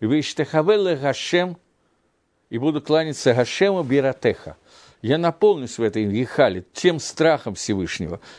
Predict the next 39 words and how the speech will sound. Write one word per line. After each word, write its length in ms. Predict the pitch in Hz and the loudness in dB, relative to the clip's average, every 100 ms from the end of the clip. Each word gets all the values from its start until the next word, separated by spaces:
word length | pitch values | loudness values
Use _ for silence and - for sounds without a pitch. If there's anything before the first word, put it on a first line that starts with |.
| _ | _
который 320 | - 127 147 | -2 0 -2
превратится 640 | 123 139 143 139 175 - 110 | 0 0 0 -2 -6 -2 0
в 40 | |
моё 280 | 127 143 120 | 2 2 0
знание 580 | 95 131 220 196 104 95 - - | -2 0 0 -2 -8 -12 -18 -6
и 140 | 127 | -2
выйдет 340 | 131 160 147 139 | 0 0 -2 0
наружу 500 | 123 127 185 147 151 | 2 2 0 -2 -2
в 80 | 104 | 0
виде 300 | 131 110 - | 0 0 -2
эмуны, 540 | 127 123 139 196 202 _ _ | 0 2 2 0 -4 _ _
и 120 | 113 | -2
я 120 | 135 | 0
уже 200 | 170 139 | 2 -2
буду 200 | 143 139 | -4 -4
кланяться, 580 | 120 147 170 170 151 151 | -2 0 0 -2 -6 -6
понимая, 640 | - 143 139 147 180 160 120 | -2 -2 0 0 0 0 -2
что 220 | - 117 | -4 -4
такое 320 | 113 104 98 | -2 0 -2
Всевышний, 580 | - 147 202 - 160 156 - - - | 0 0 0 -2 -12 -18 -20 -14 -2
на 140 | 131 | 0
уровне 240 | 143 135 | 0 -2
того, 180 | 123 147 | 2 0
что 220 | 151 135 | 2 -2
увидеть 480 | 117 117 156 139 131 | 0 0 0 -2 -6
и 20 | |
познать 560 | 127 120 101 131 139 - | 0 0 2 0 -2 -2
я 320 | 113 127 123 _ - | 0 0 -2 _ -6
не 140 | 113 | 0
могу, 460 | 120 117 101 160 160 _ | 2 0 0 -2 -2 _
и 80 | - | -2
это 220 | 123 127 | 0 0
выше 280 | 120 135 123 | -2 -4 -6
человеческого 580 | - 110 113 - - 107 | 0 0 0 -2 -2 -2
восприятия. 680 | 101 - 98 82 71 - - _ _ - - _ _ - | -2 -4 -4 -4 -6 -16 -20 _ _ -20 -20 _ _ -10
Таким 200 | 131 214 | 0 0
образом, 380 | 214 175 151 | 0 -2 -2
я 240 | 156 160 143 | 0 0 0
немножко, 640 | 139 147 143 - 120 104 | -2 -2 -2 -2 -2 -2